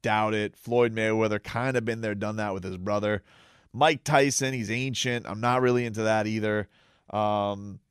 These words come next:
you know, I, I don't really know what the obvious path is there yet. I think that probably in going towards the Tommy Fury thing again, because he spent a lot of this promotion mocking Tommy Fury, it felt like it was, you know, all building up for that. And I think especially having Tyson there,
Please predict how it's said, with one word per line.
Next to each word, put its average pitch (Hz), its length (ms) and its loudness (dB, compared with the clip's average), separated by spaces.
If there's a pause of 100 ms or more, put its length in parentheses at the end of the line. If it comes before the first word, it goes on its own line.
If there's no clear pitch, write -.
(240)
you 165 160 -4
know, 139 260 4 (100)
I, 139 280 -2
I 135 120 2
don't 180 280 0
really 160 260 6
know 143 200 6
what 127 140 6
the 107 140 -2
obvious 104 460 2
path 110 400 2
is 92 160 -2
there 95 120 -2
yet. 92 200 -6
I 82 100 -6
think 127 360 -6
that 117 340 6 (320)
probably 117 420 4
in 107 140 -4
going 110 280 2
towards 107 280 -2
the 101 80 -4
Tommy 107 320 -2
Fury 104 260 -4
thing 104 220 -6
again, 104 280 -4
because 98 500 -4
he 104 160 -4 (180)
spent - 360 -2
a 135 40 4
lot 107 180 0
of 107 60 -2
this 107 100 -4
promotion 104 480 -2
mocking 107 380 -2
Tommy 107 280 -2
Fury, 107 460 -6 (480)
it 107 140 -2
felt 123 280 2
like 113 240 0
it 101 120 -4
was, 104 600 -4 (140)
you 110 140 -2
know, 107 140 2
all 113 240 4
building 104 380 -2
up 104 200 -2
for 104 340 -4
that. 101 300 0
And 107 100 -6
I 104 60 -4
think 110 240 -4
especially 104 400 -4
having 98 260 0
Tyson 98 380 -4
there, 95 260 -4